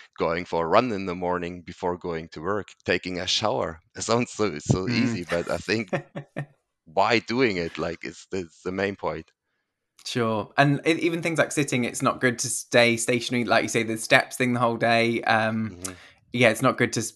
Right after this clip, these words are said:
Speaker 2: for your, your back and, um, lumbar and things like that to be sat upright for so long.
Speaker 1: <laughs>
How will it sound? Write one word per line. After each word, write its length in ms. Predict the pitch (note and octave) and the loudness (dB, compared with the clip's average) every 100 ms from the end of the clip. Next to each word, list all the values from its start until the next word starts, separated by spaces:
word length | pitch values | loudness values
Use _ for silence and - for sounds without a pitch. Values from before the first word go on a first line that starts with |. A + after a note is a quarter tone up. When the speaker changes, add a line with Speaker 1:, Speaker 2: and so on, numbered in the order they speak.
| _ | _
Speaker 2:
for 120 | A#2 | -2
your, 300 | A2 A2 G#2+ | 0 0 -2
your 120 | A2+ G#2 | -2 2
back 320 | A2 A2+ - | 2 2 -4
and, 420 | G#2+ A2 G#2 - - | -4 -4 -6 -8 -6
um, 400 | G#2+ G2+ G2+ - - | -4 -4 -8 -12 -8
lumbar 380 | A2+ A2 A2 | -6 -4 -4
and 120 | G#2+ G#2 | -6 -6
things 200 | G#2+ G2+ | -8 -6
like 120 | - | -6
that 240 | G#2 - - | -6 -8 -8
to 80 | |
be 320 | G#2+ G#2+ G#2+ _ - - | -4 -4 -6 _ -20 -16
sat 320 | - - C3+ - | -2 6 8 8
upright 440 | B2+ - A2+ G#2 | 4 6 2 2
for 100 | - | -4
so 180 | A2 G#2+ | -2 0
long. 340 | G#2+ G#2+ A2 | 2 2 0
Speaker 1:
<laughs> 60 | G#2+ | -4